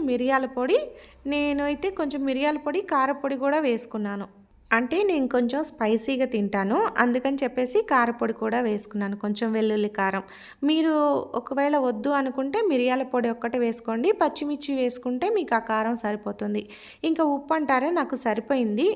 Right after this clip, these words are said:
అంటే ఉప్పు తక్కువ ఉంటేనే మనం కర్రీ ఎక్కువ పెట్టుకొని తినగలం, అందుకని చెప్పేసి ఉప్పు నేను మీడియంగానే ఉంచుతాను. ఫస్ట్ వేసిందే సరిపోయింది, ఇంకా అందుకనే మళ్ళీ ఉప్పు వేయలేదు. ఇంకా అంతా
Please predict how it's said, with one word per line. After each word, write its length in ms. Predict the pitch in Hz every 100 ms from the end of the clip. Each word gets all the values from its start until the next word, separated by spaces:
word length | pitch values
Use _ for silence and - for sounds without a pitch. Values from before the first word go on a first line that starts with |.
| - 269
అంటే 140 | 320 269
ఉప్పు 220 | 247 - 339
తక్కువ 340 | 311 - 302 294
ఉంటేనే 320 | 262 277 381 381
మనం 160 | 285 247 240
కర్రీ 260 | 208 254 254
ఎక్కువ 240 | 233 - 262
పెట్టుకొని 400 | 240 220 233 254 247
తినగలం, 420 | 214 196 185 - - - - -
అందుకని 320 | 254 262 277 269
చెప్పేసి 420 | 269 269 269 427 415 240
ఉప్పు 200 | - 320
నేను 160 | 285 254
మీడియంగానే 580 | 240 240 254 247 226 254 269
ఉంచుతాను. 380 | 226 - 214 220
ఫస్ట్ 240 | 220 214 254
వేసిందే 360 | 247 247 233 285
సరిపోయింది, 500 | 233 - 214 208 226 453 381
ఇంకా 180 | 240 220
అందుకనే 360 | 220 226 233 302 233
మళ్ళీ 220 | 214 233 214
ఉప్పు 180 | - 240 214
వేయలేదు. 460 | 208 202 190 - - - - - - 311
ఇంకా 180 | 285 269
అంతా 220 | 262 269